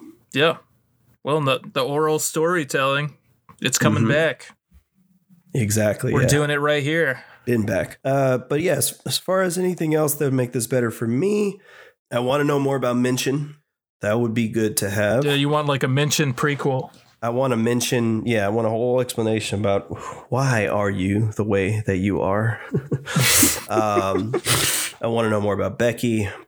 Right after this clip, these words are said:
Speaker 2: Hell, I want, I wanna know more about everyone. What's funny is I could almost know less about some of the girls, but the, um, Rusty, um, Amelia character, Minchin's sister, wanna know more about her.
Speaker 1: Yeah, the old French professor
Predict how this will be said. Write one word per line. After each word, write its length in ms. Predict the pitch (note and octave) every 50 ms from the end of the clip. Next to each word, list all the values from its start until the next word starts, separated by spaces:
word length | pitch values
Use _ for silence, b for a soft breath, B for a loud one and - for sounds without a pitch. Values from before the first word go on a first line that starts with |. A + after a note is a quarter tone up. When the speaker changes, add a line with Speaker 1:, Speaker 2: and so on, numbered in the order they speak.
| _ B B B B B B B
Speaker 2:
Hell, 240 | - E3 E3+ F3 C#3
I 60 | A2
want, 260 | G#2+ A#2+ B2 G2+ D3+
I 40 | F3+
wanna 200 | - B3+ B3 A3
know 120 | G3+ F#3+
more 140 | F3+ F3 F3
about 220 | E3 D#3+ D#3+ D#3 D3+
everyone. 380 | D#3 F#3 F#3 D#3 C3 B2 A#2+
What's 260 | B2+ C3 C#3 B2+ C3
funny 280 | - - F3+ F3+ F3 D#3
is 120 | C3+ A2+
I 80 | A#2+ A2+
could 140 | - C3 B2+
almost 440 | C3+ C3+ B2 A#2 - - - _ -
know 300 | F#2 A2 A2+ A2+ A2 A2
less 320 | G#2+ G#2+ A2+ A#2 - -
about 260 | G#2 G2 G2 G2 F#2
some 140 | - A2 G2
of 60 | F#2
the 80 | F2+ F2
girls, 380 | - F#2+ G2 F#2+ F#2 F2+ F2+ -
but 260 | - G2 F2+ - - B B B B B B B B -
the, 240 | A2+ G#2 G2 F#2+ F#2
um, 480 | F#2 F#2 F#2 F2+ F2 F2 - A2 - _ _ _ _ -
Rusty, 680 | G2+ G2+ G#2 G#2 - - - - F2+ F2 D#2+ D#2+ - - _ - -
um, 180 | F2 F2+ G#2+
Amelia 480 | - G#2 A2 A2+ A2+ A2+ A2 G2+ G2 F2+
character, 640 | - - G2 F#2+ F2 E2+ - - F2 D#2+ D#2+ F#2+ A2 -
Minchin's 400 | G#2+ G#2 G2 - - G2 G2 -
sister, 680 | - A#2 G#2+ - - - F#2+ F#2 E2+ E2 - - - -
wanna 180 | F#2+ F#2+ F#2 F2+
know 160 | F#2 F#2 F2+
more 200 | F2+ F2+ F2+ F2
about 200 | D#2+ F2 E2 -
her. 440 | G#2 G#2 G2 F#2+ F#2+ F#2+ G2 - - - -
Speaker 1:
Yeah, 260 | D3 C#3+ C#3 C3+ - - _ - - - E3
the 80 | F#3
old 240 | F3 F3 E3+ E3 C#3
French 440 | - - E3+ E3 E3+ E3+ - - -
professor 640 | - F3+ E3+ - F3+ E3+ E3 - F#3 F3+ F3+ E3+